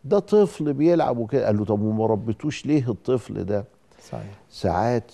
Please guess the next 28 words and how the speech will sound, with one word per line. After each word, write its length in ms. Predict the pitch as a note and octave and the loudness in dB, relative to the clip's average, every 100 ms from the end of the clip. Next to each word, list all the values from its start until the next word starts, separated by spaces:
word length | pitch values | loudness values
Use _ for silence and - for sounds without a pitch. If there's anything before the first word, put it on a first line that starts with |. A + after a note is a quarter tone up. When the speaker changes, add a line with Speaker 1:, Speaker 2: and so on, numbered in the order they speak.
| _ F2+ | _ -8
Speaker 1:
مش 240 | F#2 - | -8 -6
كده 260 | - B2+ F#2+ | -2 0 0
والطفل 480 | F#2 - A#2+ - E2+ | -2 -4 -6 -4 -4
وبس، 440 | E2 G#2+ G#2+ - | 0 0 0 -4
ده 100 | A2+ | -6
الطفل 480 | B2+ - D#3 - G#2+ | -6 -4 -6 -4 -2
ده 120 | A#2+ | 0
مقدور 440 | A#2+ G#2+ A2 B2+ A#2 | 0 -2 -2 0 0
عليه، 360 | E2 F#2 F#2+ | 0 0 -2
ده 160 | F2+ F#2+ | 0 -2
كمان 380 | - A2 F3 G3+ | 0 0 0 0
البهيمة. 640 | D#3 C3+ B2 F3+ D3+ E2+ - _ _ _ _ _ _ _ - | 0 0 0 2 0 -2 -6 _ _ _ _ _ _ _ -10
البهيمة 680 | G2 F#2+ G2+ G2+ E3 D#3 B2 | -6 0 2 2 2 2 2
راحت 420 | C3+ C#3+ A2 F#2 | 2 0 -2 -6
أكلت 400 | - C3+ A#2+ G2+ | -6 -2 -2 -2
زرع 440 | F2 A#2 C3 G#2 D#2+ | -2 0 2 0 -4
الجار 460 | G2+ F#2 - A#2+ | -8 -6 0 0
بتاعي، 560 | G2 F2+ F#2+ F#2 D2+ C#2 - _ _ _ _ _ - - _ _ B2+ | 0 -4 -2 -2 -4 -12 -20 _ _ _ _ _ -20 -20 _ _ 0
أم 340 | C3 C3 - | 0 -2 0
أنا 400 | G#3 A3 G#3 C#3+ - - | 2 4 2 0 -8 -4
أدفع 380 | F#3+ - E3 B2 | -2 0 -2 0
تمن 420 | - C#3+ C3+ A#2+ | 0 0 0 -2
Speaker 2:
تكلفة 60 | G#2 | -4
Speaker 1:
الزرع 340 | F#2+ A2 G2+ | 0 2 2
ده. 80 | D#2+ | -2
Speaker 2:
الزرع. 300 | E2 G#2+ D#2+ - _ | -4 -4 -6 -12 _
Speaker 1:
ليه؟ 420 | G2 B2+ D3 | 2 4 6
Speaker 2:
صح. 40 | C3+ | 4